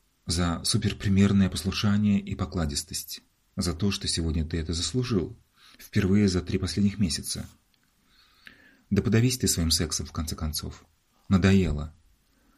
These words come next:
Сначала пытался спорить, потом молчал, потом уходил гулять в парк напротив, потом уезжал ночевать к другу. Однокомнатная гостинка, надувной матрас на полу,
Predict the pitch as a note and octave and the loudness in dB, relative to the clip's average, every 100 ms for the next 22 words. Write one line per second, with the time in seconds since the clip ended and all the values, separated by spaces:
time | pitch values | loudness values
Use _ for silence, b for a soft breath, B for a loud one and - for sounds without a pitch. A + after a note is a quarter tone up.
0 | b b - A2+ G#2+ D3+ D3+ B2 A2 G#2+ | b b 0 2 4 2 0 0 0 0
1 | G#2 - F#2 D#2 - - _ _ _ _ | -4 -4 -4 -4 -6 -10 _ _ _ _
2 | - - G2 A2+ G#2+ G2+ - E2 C#2 - | -16 -6 -2 2 4 2 0 -4 -6 -8
3 | D#2+ F#2+ F2+ - F#2 F#2+ F#2 F#2+ G2 - | -2 0 2 0 0 2 2 2 0 -4
4 | F#2 E2+ G2 - D#2+ - C#2+ - B B | -8 -4 -4 -4 -8 -8 -12 -16 B B
5 | B F2 G2 G2 G2 G2+ F#2 F2 G2 G2+ | B -2 4 4 4 2 0 2 4 4
6 | G2 G2 F#2 F#2+ F#2+ E2 D2 D2 - _ | 2 0 0 2 0 0 -4 -8 -10 _
7 | _ _ _ _ b b b b b b | _ _ _ _ b b b b b b
8 | b b _ - G2 G2 B2+ B2+ A#2 G#2+ | b b _ 4 6 6 4 2 4 4
9 | F#2 F2+ - B2+ B2+ B2 A#2+ A#2 - - | 4 2 2 2 0 2 0 0 -8 -20
10 | _ - _ _ _ _ _ _ _ _ | _ -20 _ _ _ _ _ _ _ _
11 | _ _ _ - F2 E2 E2 D#2+ D#2+ G#2 | _ _ _ -2 0 2 2 0 0 -4
12 | - F#2+ F#2 F2 E2+ | -2 -4 -2 -4 -6